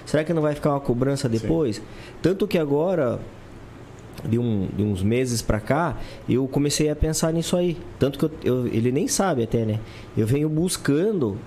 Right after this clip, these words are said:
Speaker 1: a me, me informar mais com profissionais, né? Da, aqui do, do, do, do esporte mesmo, tentando saber em, em como é que eu faço pra tá colocando ele, né? De que forma, porque ele, ele tem o perfil de jogador,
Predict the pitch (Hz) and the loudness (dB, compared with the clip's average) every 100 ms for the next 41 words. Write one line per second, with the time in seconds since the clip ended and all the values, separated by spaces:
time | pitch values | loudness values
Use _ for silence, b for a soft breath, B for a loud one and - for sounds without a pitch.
0 | - 120 123 120 120 147 151 170 139 135 | -2 0 0 0 0 0 2 2 2 2
1 | 156 113 117 165 - - 107 104 - - | 2 2 0 0 -4 -8 -4 -2 -2 0
2 | 113 104 131 139 104 110 139 107 101 101 | 0 2 2 0 2 0 -2 -6 -10 -12
3 | - 82 78 98 95 - - 104 92 90 | -8 -6 -2 0 0 -2 -2 0 -2 -2
4 | 85 87 92 92 - - - - - - | -4 -4 -4 -6 -10 -16 -16 -16 -14 -6
5 | 98 98 - 117 131 123 117 135 156 165 | -4 -2 0 0 2 0 2 2 0 -2
6 | B B - 139 139 160 170 156 156 180 | B B -2 0 2 2 2 2 2 0
7 | - - - - - - 139 160 139 135 | -2 -12 -16 -18 -16 -4 0 2 0 0
8 | 151 190 233 214 190 175 214 220 - 175 | 0 2 0 0 2 2 0 0 0 2
9 | 175 175 180 165 165 175 180 151 135 139 | 0 2 2 2 2 2 2 2 2 2
10 | 151 185 226 - - - 113 127 127 127 | 2 2 -2 -6 -16 -4 0 0 0 -4
11 | - 127 143 165 - - 165 160 156 B | 0 2 2 0 0 2 2 2 0 B
12 | B B B B - 120 131 127 170 214 | B B B B -4 0 2 2 2 2
13 | 180 - 143 131 113 101 110 | 0 0 2 2 2 2 0